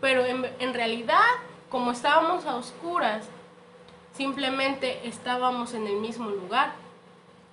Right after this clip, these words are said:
Hay un momento en el que cuando Jesús nos ilumina, podemos ver que seguimos en ese, en ese lugar. Y a pesar de que los años han pasado, a pesar de que las cosas han av-,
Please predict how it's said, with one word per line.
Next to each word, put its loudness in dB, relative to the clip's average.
Hay -2
un 0
momento 2
en 0
el 2
que -2
cuando 0
Jesús -4
nos 0
ilumina, -2
podemos -2
ver -2
que -10
seguimos -6
en -8
ese, -12
en -6
ese -8
lugar. -6
Y -4
a -2
pesar 2
de -2
que -2
los -2
años 2
han 4
pasado, 6
a -4
pesar -2
de -4
que -4
las -4
cosas 0
han 2
av-, 2